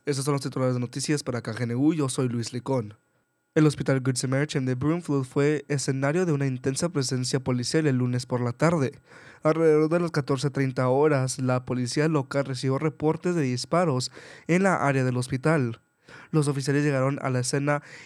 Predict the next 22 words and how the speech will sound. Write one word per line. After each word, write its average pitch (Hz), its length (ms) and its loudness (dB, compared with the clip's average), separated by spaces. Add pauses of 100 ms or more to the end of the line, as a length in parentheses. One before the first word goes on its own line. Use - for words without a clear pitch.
y 147 140 0
barrieron 143 680 0
el 143 120 0
edificio 131 580 -2
para 135 320 0
encontrar 131 460 -6
ninguna 147 600 -2
amenaza. 120 680 -4 (640)
Emitieron 147 500 0
un 135 120 0
mensaje 127 360 -2
de 127 100 0
todo 127 300 -2
despejo 127 680 -2 (280)
poco 180 300 0
después 151 260 0
de 135 80 0
las 123 140 -4
cuatro 131 260 0
de 127 60 0
la 120 120 -2
tarde. 123 500 -6